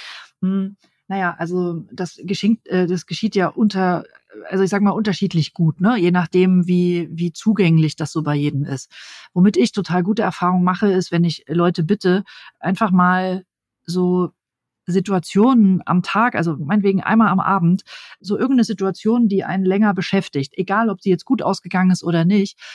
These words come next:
mal so anzugucken und sich mal zu überlegen,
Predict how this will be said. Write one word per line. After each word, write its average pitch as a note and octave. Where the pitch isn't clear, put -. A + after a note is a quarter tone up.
mal F#3
so G#3+
anzugucken A3
und G3
sich -
mal F#3+
zu -
überlegen, F3+